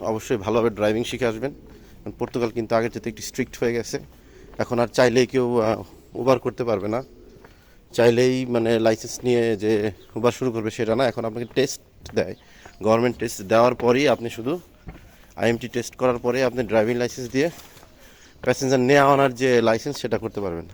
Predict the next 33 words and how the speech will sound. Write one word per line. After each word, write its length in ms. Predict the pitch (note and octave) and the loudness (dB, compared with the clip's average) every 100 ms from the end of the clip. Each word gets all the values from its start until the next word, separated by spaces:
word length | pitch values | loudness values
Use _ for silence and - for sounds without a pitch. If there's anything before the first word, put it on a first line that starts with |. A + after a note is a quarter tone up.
| - | -6
আগে 220 | G#2+ A#2+ | -2 0
তো 80 | A#2+ | -2
শুধু 220 | B2 B2 | -6 -6
জমা 220 | G#2+ A#2+ | 2 4
দিলে 200 | C3 B2 | 4 0
দিয়ে 160 | B2 B2 | 0 0
দিত, 260 | A#2+ - D#3+ - - - - | -2 -4 -10 -12 -20 -20 -12
এখন 220 | G#2 A#2 | -10 -6
আর 80 | A2 | -6
দেয় 200 | F2+ F2 | -4 -8
না। 120 | E2 - - - - - - - - - - - - - - - - | -8 -18 -20 -20 -20 -20 -20 -20 -20 -20 -20 -20 -20 -20 -20 -20 -8
দেখেন, 280 | A2 G#2+ D3 D3+ | -6 -6 -8 -12
অসাধারণ 520 | A2 A#2+ G#2 G#2+ C#3 D#3 - - - - - - | -10 -8 -6 -6 -8 -14 -20 -20 -20 -20 -20 -12
পুরনো 220 | E3 D#3 | -4 -2
বিল্ডিং। 320 | C3 A#2+ C#3 D#3 - - | -2 -2 -4 -8 -12 -8
বিল্ডিংটাকে 560 | G#2+ A#2+ C3 B2 B2 B2 | -4 -4 -2 -4 -4 -6
তারা, 500 | A#2 A2 A2 G#2 G2+ - - | -2 -2 -2 -4 -10 -14 -14
আপনাদের 340 | A#2 C3+ A#2 | -10 -8 -6
দেখে 180 | A#2+ C3+ | -4 -4
মনে 180 | C#3 C#3 | -2 -4
হবে 100 | C3 | -4
যে 60 | B2 | -6
বিল্ডিংটাকে 400 | B2 B2 B2 A#2+ | -6 -6 -8 -8
তারা 160 | A#2 | -6
ভেঙে 300 | G2 G#2 B2+ | -6 -6 -6
ফেলতেছে, 400 | C#3 G#2 F2+ G2+ | -4 -8 -8 -12
আসলে 280 | - - B2+ | -12 -10 -8
তা 200 | A#2+ A#2 | -2 -2
না। 180 | A2+ A#2+ - - - - - | -2 -8 -12 -20 -18 -16 -10
দেখেন, 260 | A#2+ D#3 A#2+ | -8 -6 -6
বিল্ডিংয়ের 340 | C3 C#3 A#2+ | -4 -4 -2
দেয়ালটা 340 | B2 D3 B2+ | 2 2 0
দেখেন, 300 | A2 G#2 E2+ | -4 -4 -8